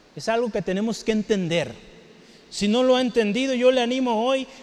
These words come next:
pídale al Espíritu Santo, le revele, pídale a Dios sabiduría, como ahí en Santiago dice,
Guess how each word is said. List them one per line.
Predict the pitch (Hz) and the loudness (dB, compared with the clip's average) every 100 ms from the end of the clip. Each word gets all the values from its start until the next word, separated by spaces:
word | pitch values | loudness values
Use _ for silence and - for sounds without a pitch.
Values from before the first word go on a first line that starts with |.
| 208 - | -16 -6
pídale | 240 254 247 240 | -2 0 0 0
al | 226 | -2
Espíritu | 185 - 233 240 214 | -4 -6 -4 -4 -4
Santo, | - 233 233 233 | -4 -4 -2 -4
le | 220 | -2
revele, | 185 175 214 247 247 | -2 0 0 0 0
pídale | 233 - 247 254 240 | -2 -2 0 2 2
a | 214 | 0
Dios | 226 247 | 0 0
sabiduría, | - 208 196 214 247 226 | 0 0 2 2 0 -2
como | 214 | -4
ahí | 220 | -4
en | 226 | -4
Santiago | - 220 185 220 226 208 | -6 -6 -4 -2 -2 -2
dice, | 240 - 247 | -4 -6 -8